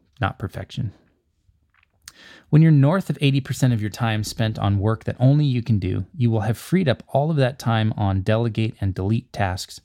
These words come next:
to grow your business. Build new systems, invest in new assets, create new projects, partner with new investors and collaborators, and create the business that only you can build. This isn't about growth at all costs.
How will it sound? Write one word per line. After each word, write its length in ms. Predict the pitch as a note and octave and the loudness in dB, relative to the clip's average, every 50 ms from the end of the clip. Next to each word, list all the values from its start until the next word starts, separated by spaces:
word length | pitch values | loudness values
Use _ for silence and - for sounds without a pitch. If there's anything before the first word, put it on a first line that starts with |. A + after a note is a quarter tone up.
| _ _ _ _ _ | _ _ _ _ _
to 100 | - B2 | -8 -6
grow 220 | G#2 - - F#2 F2+ | -6 -4 -4 -2 0
your 140 | G2+ A#2 B2 | 0 0 2
business. 480 | F#3 G3 F3 - - - - - - _ _ _ _ _ _ _ _ _ _ _ _ _ _ _ _ _ | 2 0 0 -2 -8 -12 -14 -18 -20 _ _ _ _ _ _ _ _ _ _ _ _ _ _ _ _ _
Build 200 | - A#2+ B2+ C3+ | 2 4 4 6
new 120 | D3 D#3+ D3 | 4 4 2
systems, 680 | - - F3+ - - - - - - - - - - _ _ _ _ _ _ _ _ _ - | 2 -2 -2 -4 -2 -6 -8 -10 -8 -12 -14 -14 -14 _ _ _ _ _ _ _ _ _ -2
invest 440 | A2+ G#2 F#2+ F2 F2+ F#2+ - - - | -2 0 0 0 -2 -4 0 2 2
in 80 | B2+ | 4
new 140 | B2+ C3 C3+ | 4 4 2
assets, 640 | D3+ D#3+ E3 - - - - - _ - - - - _ _ _ _ _ | 0 -2 -4 -4 -6 -10 -12 -12 _ -18 -20 -20 -20 _ _ _ _ _
create 300 | - - C3 A#2 A#2 - | -6 0 0 0 2 2
new 100 | C3 C#3 | 0 0
projects, 600 | C3 - - F3+ F#3+ F3+ C3 - - - - - | 0 -2 -4 -4 -4 -4 -6 -8 -14 -14 -14 -16
partner 420 | - - - C3+ C#3+ D#3 D3 D3 C#3+ | -14 0 2 2 2 2 2 0 0
with 180 | C#3+ C3+ - | 0 0 2
new 160 | C#3+ C#3+ D3+ | 2 2 2
investors 480 | D3+ D3 C#3+ D3 C3+ - - D3 C3+ C#3+ | 2 2 0 0 -2 -2 -4 -4 -2 0
and 100 | D#3 C#3 | -2 -2
collaborators, 760 | - - E3 F3+ F#3 C#3+ A#2+ - - - A#2 - - - - _ _ - - - _ _ - | 0 0 0 0 0 -2 -4 -6 -6 -6 -8 -10 -10 -10 -14 _ _ -20 -20 -20 _ _ 2
and 260 | F#3+ G3+ F#3 F3 - | 2 4 4 2 0
create 380 | - - C3+ C3+ C#3+ - - - | 0 0 0 0 0 -2 -2 -4
the 80 | C3 | -2
business 500 | A#2+ - C3 A2+ G#2 - F#2+ F#2+ G2 - | 2 2 2 2 2 0 0 -2 -2 -4
that 160 | - A#2 - - | -6 -10 -4 0
only 460 | B2 A#2 A#2 A2+ A#2 A#2 A#2 A#2 - | 0 2 2 2 2 2 0 -2 -2
you 240 | - A2 G2 G2 F#2+ | -4 -4 -4 -4 -4
can 220 | - - - F#2+ F2+ | -6 -4 -4 -4 -4
build. 320 | - F#2 F2+ - - - _ _ _ _ _ - - - - - - - _ _ | -4 -8 -12 -12 -14 -20 _ _ _ _ _ -20 -20 -20 -20 -20 -20 -20 _ _
This 180 | - C#3 C3 - | -2 0 2 2
isn't 280 | G3+ F#3+ G#3+ A3+ - - | 4 4 4 2 2 0
about 320 | A2+ A2+ A2+ A#2 - A2 | 0 2 0 0 -2 -4
growth 380 | - A2 G#2 G2+ G#2 G#2 - - | -2 0 2 2 2 0 -2 -4
at 120 | A2 G#2 | -4 -2
all 160 | G2 F#2 F2+ F#2 | -2 -2 -2 -4
costs. 600 | - - F#2 F2 - - - - - - - | -6 -12 -14 -14 -14 -16 -18 -16 -16 -18 -18